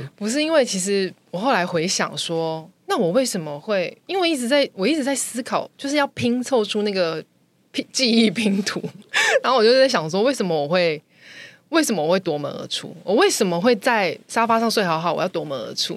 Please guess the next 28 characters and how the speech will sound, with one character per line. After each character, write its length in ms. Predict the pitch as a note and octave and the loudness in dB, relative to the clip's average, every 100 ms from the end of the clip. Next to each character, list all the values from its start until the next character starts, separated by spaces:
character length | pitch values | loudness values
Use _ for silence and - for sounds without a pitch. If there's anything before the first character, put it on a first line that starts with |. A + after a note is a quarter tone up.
| A2 | -10
呢？ 60 | - - - | -12 -14 -6
其 100 | G#3+ | -4
实 80 | D4 F#3+ | -2 -2
我 40 | |
刚 120 | F3+ | 0
刚 140 | G3+ G#3 | -2 0
漏 160 | B3 G3+ | 0 2
讲 180 | F3 | 0
了 80 | D3+ | -2
一 40 | D#3 | -2
个 100 | F3 | -2
小 240 | - E3+ | 0 -2
细 440 | D#3+ - - A3 A3 | -2 0 0 0 -4
节， 340 | - - - - - - - | -8 -6 -4 -6 -10 -12 -4
<laughs> 420 | D5+ A#5 E5 C#5+ - | -2 -2 -2 -4 0
这 120 | G4 | 4
真 140 | G#4 | 4
的 100 | F#4 | 4
是 140 | D4+ F4+ | 2 2
大 240 | F#4 D4+ | 2 2
揭 220 | A#3+ C#4+ | 2 2
露 240 | C#4+ C4 F3+ | 4 4 4
欸。 280 | C#3 B2+ C3+ _ - | 0 -4 -8 _ -10
其 140 | A3+ | -6
实 80 | A#3+ | -4
那 160 | C4+ | -2
时 100 | C#4+ | -2
候 340 | A3 C4 G#3 | 0 0 0